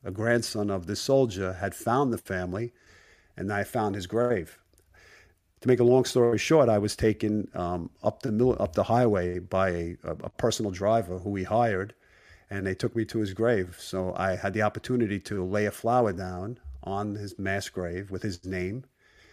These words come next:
um, which is actually Turobanov, which is the biological name that was changed over by my step-grandfather. And I was able to honor his soul. And, uh, they did,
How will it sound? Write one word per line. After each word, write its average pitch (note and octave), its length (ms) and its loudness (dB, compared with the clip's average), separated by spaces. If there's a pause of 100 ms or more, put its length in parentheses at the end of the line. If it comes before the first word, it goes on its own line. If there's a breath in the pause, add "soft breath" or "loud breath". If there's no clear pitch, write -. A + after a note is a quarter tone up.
(240 soft breath)
um, E2+ 300 -8
which G2 160 -10
is F#2+ 100 -6
actually G2+ 380 -4
Turobanov, G2 800 -2
which - 180 -10
is E2+ 140 -12
the F#2 80 -6
biological G2+ 640 0
name F2+ 340 -8
that - 140 -10
was E2 100 -12
changed E2+ 460 -8
over F2 320 -8
by F2+ 240 -12
my D#2+ 220 -12
step-grandfather. E2+ 920 -2 (640 loud breath)
And G2 140 -2
I G2+ 80 2
was G2+ 160 0
able A2+ 180 2
to A2 120 -4
honor A2+ 280 -4
his G#2+ 140 -4
soul. B2+ 400 0 (600 soft breath)
And, F2 320 -4
uh, F2+ 300 2 (160)
they G#2 100 -6
did, G#2+ 320 -4